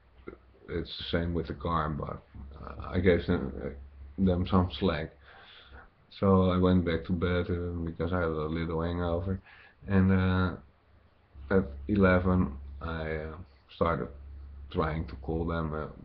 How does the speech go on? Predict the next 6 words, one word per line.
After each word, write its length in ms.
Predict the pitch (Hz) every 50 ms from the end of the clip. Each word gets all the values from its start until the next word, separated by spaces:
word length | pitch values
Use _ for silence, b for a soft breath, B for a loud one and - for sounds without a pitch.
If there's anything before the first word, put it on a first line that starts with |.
| - _ _ _ _ _ _
all 300 | - 90 85 80 85 90 - - _ _ _ - _ - _ _ _ - - -
telephones 560 | - 95 87 85 80 - - 78 78 90 - -
were 80 | 82 80
dead, 340 | 82 82 78 80 82 80
all 240 | - - 95 92 92
hands, 880 | 90 90 - - - - - - - - - - 85 90 90 87 -